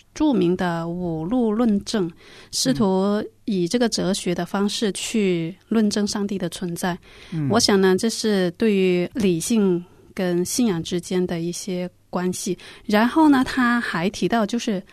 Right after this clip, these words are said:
Speaker 1: 呃，形而上的这部分内容，比如说对于三位一体，还有道成肉身这些比较深的、比较奥秘的事情，是没有办法透过理性、透过推理、透过这种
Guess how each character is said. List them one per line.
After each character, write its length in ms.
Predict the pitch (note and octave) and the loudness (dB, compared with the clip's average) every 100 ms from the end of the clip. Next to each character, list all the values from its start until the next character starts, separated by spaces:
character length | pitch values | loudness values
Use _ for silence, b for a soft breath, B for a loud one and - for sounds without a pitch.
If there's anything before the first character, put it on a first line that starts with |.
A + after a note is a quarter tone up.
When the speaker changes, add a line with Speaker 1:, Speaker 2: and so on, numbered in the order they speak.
| b b b _ _ - | b b b _ _ -6
Speaker 1:
呃， 380 | G3 E3+ D#3+ E3+ | -4 -2 -4 -6
形 460 | - - E3+ F#3+ | -6 -4 0 2
而 100 | G3 | 2
上 300 | G3+ - A3 | 0 0 0
的 300 | F#3+ E3 D#3+ - - | 0 -4 -6 -10 -2
这 140 | A#3 | -2
部 120 | A3+ | 0
分 160 | A3+ A3 | -2 0
内 160 | G#3+ G3 | 0 0
容， 200 | E3+ E3+ | -2 -2
比 100 | E3+ | -4
如 120 | E3+ | -4
说 340 | - F3+ F3 | -4 -2 -2
对 180 | - G#3+ | -2 -2
于 240 | F#3+ F#3 - B B - | -2 -2 -6 B B -8
三 320 | - F#3+ G3 | -2 2 2
位 180 | G#3 F#3 | 0 -2
一 280 | G#3 G#3 | -2 -4
体， 460 | A3 - - F3 D#3+ | -4 -6 -2 -2 -2
还 160 | - E3+ | -6 -6
有 120 | E3 | -4
道 180 | G3+ G3 | -2 -4
成 260 | - F3 | -2 -2
肉 140 | F#3 F3+ | -2 -2
身 240 | - F3+ | -2 -2
这 140 | F#3+ | -2
些 160 | G3 F3+ | -4 -6
比 220 | - E3 | -8 -8
较 180 | D#3 F#3+ | -6 -4
深 460 | G3 - G#3 G3 G3+ | -4 -2 0 0 -2
的、 240 | F#3+ E3 - B B B B _ - | -2 -4 -8 B B B B _ -8
比 120 | F3+ | -6
较 280 | E3 G3 F3+ - | -2 0 0 0
奥 160 | A3+ G#3+ | 2 4
秘 240 | A#3+ A3+ | 4 4
的 120 | E3 | 0
事 200 | - G3+ | -4 -6
情， 260 | F3+ E3+ D#3+ | -4 -2 -2
是 220 | - G#3+ | -2 0
没 160 | F#3 A#3 | 2 2
有 120 | F#3+ | 2
办 240 | - A3 | 0 0
法 220 | F#3+ D#3+ - | -2 -8 -8
透 320 | - B3 G3 | -2 0 2
过 180 | A3 F#3+ | 2 2
理 220 | F3 D#3 | 2 0
性、 400 | - - G#3 F#3 | -4 0 0 0
透 220 | - A3+ G3+ | -2 -2 0
过 180 | G3+ F3+ | -2 -2
推 340 | - A#3+ A#3+ | 2 4 4
理、 200 | G#3 B3 B B B B B | 0 -2 B B B B B
透 280 | - A#3 F#3+ | 0 4 4
过 320 | A3+ G#3 F3+ | 4 4 4
这 160 | F3 G3+ | 0 -2
种 520 | G3 E3 D#3 D3+ | 0 0 0 -2